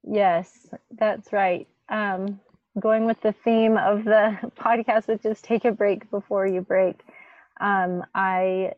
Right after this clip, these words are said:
learned how important it is to take care of, of me so I would have something to give back to them. And so I've become better at, um, taking care of myself than I ever have,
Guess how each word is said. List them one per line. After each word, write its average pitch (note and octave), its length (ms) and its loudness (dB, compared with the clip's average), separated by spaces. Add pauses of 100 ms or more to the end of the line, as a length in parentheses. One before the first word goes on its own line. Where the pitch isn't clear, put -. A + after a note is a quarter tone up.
(760)
learned G3 380 0
how G3 180 -4
important G3 460 -6
it F#3+ 40 -4
is F#3 180 -8
to F3+ 140 -10
take F3+ 300 -8
care F3+ 460 -6
of, F3 80 -12 (760)
of F#3 180 -6
me F#3 280 -6
so F3+ 160 -8
I F3+ 120 -2
would F3+ 100 -4
have F3 180 -6
something F3 380 -12 (140)
to - 80 -12
give E3+ 360 -8
back E3+ 320 -4
to E3+ 120 -16
them. E3+ 300 -6
And F3 160 -12
so F#3+ 160 -2
I've F#3+ 160 0
become G3 400 -6 (540)
better G3 500 0
at, F#3 360 0
um, F3 420 -6 (500)
taking D4 200 2
care A#3 180 0
of G#3+ 80 -2
myself G#3 400 -4
than G#3 140 -2
I G3 100 -6
ever G#3+ 220 -4
have, G3 380 -4